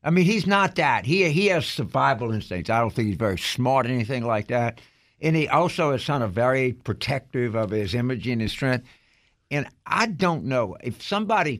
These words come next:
talked him into doing this or said this would be a good idea, that person is whoever he or she may be.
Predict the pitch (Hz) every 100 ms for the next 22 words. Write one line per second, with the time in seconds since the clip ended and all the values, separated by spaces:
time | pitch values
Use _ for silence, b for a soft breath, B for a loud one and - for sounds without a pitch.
0 | - - 170 - 175 135 135 139 117 104
1 | 131 147 147 160 160 - - _ _ -
2 | 196 - 160 107 117 143 160 120 147 123
3 | 135 123 131 113 135 147 151 - _ 98
4 | 85 101 131 160 - 180 170 - 143 123
5 | 123 120 113 107 127 143 143 123 147 135
6 | - 147 127 131 127 143 156 165